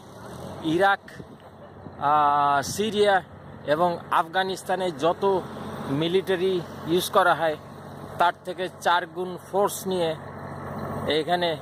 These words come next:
আহ, military মোতায়েন করা হয়েছে এবং situation খুব একটা ভালো না।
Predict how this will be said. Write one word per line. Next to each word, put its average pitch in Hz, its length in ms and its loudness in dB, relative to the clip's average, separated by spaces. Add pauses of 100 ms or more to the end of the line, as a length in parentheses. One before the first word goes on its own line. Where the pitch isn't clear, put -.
(340)
আহ, 147 880 4
military 175 540 0
মোতায়েন 170 420 2
করা 160 300 2
হয়েছে 135 380 -6 (760)
এবং 156 240 2
situation 180 800 0 (720)
খুব 160 120 2
একটা 170 280 4
ভালো 156 320 -2
না। 143 200 -2